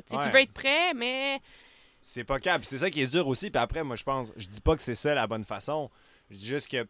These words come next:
Speaker 2: dans ma réalité, c'est, c'est quand même compliqué de la voir différemment. Puis
Speaker 1: Ouais.
Speaker 2: je suis convaincu que si je pou-, tu sais, si j'avais l'opportunité de vraiment me fixer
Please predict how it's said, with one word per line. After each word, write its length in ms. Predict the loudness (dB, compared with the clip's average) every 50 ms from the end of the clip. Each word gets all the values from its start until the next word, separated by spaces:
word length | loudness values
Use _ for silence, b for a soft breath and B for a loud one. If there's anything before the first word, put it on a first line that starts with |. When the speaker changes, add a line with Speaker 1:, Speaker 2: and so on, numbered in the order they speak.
| _ _ -6
Speaker 2:
dans 200 | -2 0 2 2
ma 140 | 2 2
réalité, 640 | 2 2 2 2 2 0 -4 -4 -2 0 0 0 0
c'est, 340 | -2 -4 -4 -4 -4 -6 -6 _
c'est 220 | -12 -10 -8 -6 -2
quand 140 | 0 0
même 140 | 0 0 -2
compliqué 600 | -4 -4 -4 -2 -4 -4 -6 -6 -4 -2 -2 -2
de 100 | -2 0
la 140 | 0 0 0
voir 260 | 0 0 0 0 0
différemment. 680 | 0 -4 -8 -8 -4 -4 -2 -2 -2 -4 -6 -6 -8 -8
Puis 100 | -6 -4 -2
Speaker 1:
Ouais. 140 | -2 -2 -4 -6
Speaker 2:
je 80 | -8
suis 100 | -6 -4
convaincu 600 | -2 -2 -2 0 0 -2 -2 -4 -8 -12 -12 -10 -8
que 120 | -8 -8 -6
si 260 | -6 -8 -8 -8 -10
je 80 | -12 -14
pou-, 140 | _ -20 -20 -20 -20 b b b b b b b b b b b b
tu 80 | -6 -6
sais, 140 | -6 -6 -6
si 240 | -8 -8 -8 -6 0
j'avais 320 | 2 4 6 8 8 8
l'opportunité 800 | 8 8 6 6 6 4 4 2 0 0 0 0 4 4 4 4
de 120 | 4 2 2
vraiment 380 | 2 2 0 2 2 0 0
me 140 | 0 -2 -4 -6 -6 -8 -8 -8
fixer 640 | -8 -8 -6 -2 0 0 2 4 4 4 2 2